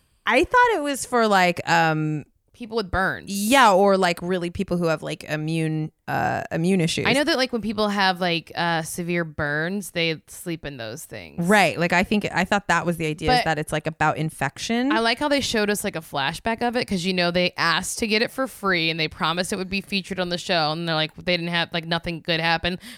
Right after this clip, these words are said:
Speaker 2: Like, that's why Kris is screaming inside of it, and Khloe's like, "You don't have to scream, Mom," 'cause Kris is trying to make something happen.
Speaker 1: Right.
Speaker 2: I want Kris to play her character from Life of Kylie more.
Speaker 1: I agree. I think maybe, maybe we'll,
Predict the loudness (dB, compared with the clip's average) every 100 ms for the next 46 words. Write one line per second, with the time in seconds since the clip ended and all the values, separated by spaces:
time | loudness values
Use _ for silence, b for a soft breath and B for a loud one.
0 | -6 -2 0 0 0 -2 -2 -2 -2 0
1 | -2 0 0 -2 0 0 2 2 2 0
2 | -2 -4 0 0 0 -2 0 0 0 -2
3 | -2 0 0 0 0 -2 -4 -4 -4 -8
4 | -4 0 2 2 0 -2 -4 -6 -6 -4
5 | -2 -2 -2 -4 0 2 4 2 -2 b
6 | b b 0 0 0 0 -2 -2 -2 0
7 | 0 -2 -2 -4 -4 -8 -8 -4 -4 -6
8 | -12 -6 -4 -4 -6 -12 -16 -16 -18 -4
9 | 0 0 0 0 0 -4 -8 _ _ -4
10 | 0 0 0 -2 0 0 2 2 2 2
11 | 2 4 4 2